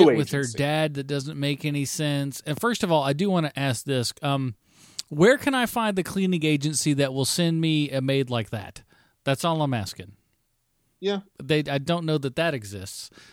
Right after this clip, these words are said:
Speaker 1: Uh, but if it does, please forward me their number. I will have
Speaker 2: You know,
Speaker 1: them come
Speaker 2: I,
Speaker 1: and clean
Speaker 2: I actually
Speaker 1: things.
Speaker 2: think the family stuff is, like, the only working thing in this whole movie.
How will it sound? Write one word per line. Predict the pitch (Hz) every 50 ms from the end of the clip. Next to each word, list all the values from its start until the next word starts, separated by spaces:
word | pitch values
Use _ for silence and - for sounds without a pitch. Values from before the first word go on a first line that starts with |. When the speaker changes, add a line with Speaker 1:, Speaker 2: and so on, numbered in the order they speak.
| - - -
Speaker 1:
Uh, | - 120 123 117
but | 117 135
if | 139 131 -
it | 165 151 -
does, | - 170 160 135 120 104 110 - _ _ _ -
please | - - 170 170 143
forward | - - 170 160 147 139 127
me | 123 131
their | 127 113 120 113
number. | 113 123 123 104 98 92
I | 92 107
will | 110 113
have | 101 101 123
Speaker 2:
You | 131
know, | 120
Speaker 1:
them | 120 123 113
come | - 135 -
Speaker 2:
I, | -
Speaker 1:
and | - -
clean | 202 247
Speaker 2:
I |
actually | - 113 - 208 - 247 185
Speaker 1:
things. | -
Speaker 2:
think | - 190 165 - -
the | - 117
family | - _ - 123 117 123 139 147 156 160 156
stuff | - - - 175 160 160 165 156 - - - -
is, | 131 123 120 117 104 110
like, | 120 117 110 104 -
the | - 117 110
only | 110 117 117 113 113 107
working | 104 101 98 98 107 101 101 101 - 104 92 92 87 82
thing | - - - 95 90 85 82
in | 80
this | 80 80 - -
whole | - 90 82 80
movie. | 78 78 73 - - -